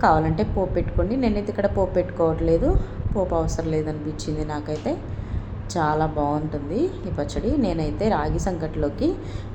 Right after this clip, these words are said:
నెయ్యి వేసుకొని, వేడివేడిగా రాగి సంకటి అందులోకి నెయ్యి ఇలా వేసుకొని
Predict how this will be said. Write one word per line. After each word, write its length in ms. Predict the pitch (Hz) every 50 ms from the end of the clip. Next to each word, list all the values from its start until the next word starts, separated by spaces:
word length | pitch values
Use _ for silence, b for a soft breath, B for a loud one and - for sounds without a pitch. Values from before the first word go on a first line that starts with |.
| 160 165
నెయ్యి 200 | 160 156 160 165 170 175
వేసుకొని, 520 | 170 156 160 - - 160 147 151 196 294 392 415 415 - - - - - - - - - - - - - - - - - - - - - - - - - - - - - - - -
వేడివేడిగా 520 | 156 160 151 151 147 151 156 156 165 180 180 165
రాగి 200 | 147 147 147 160 160 175
సంకటి 340 | 160 143 - 143 135 - 247 320 330 - - - - - - - - - - - -
అందులోకి 380 | 143 143 143 147 151 147 - 156 156 147
నెయ్యి 200 | 139 139 143 151
ఇలా 100 | 147 143 143 139 139
వేసుకొని 420 | 139 135 135 - - 139 170 220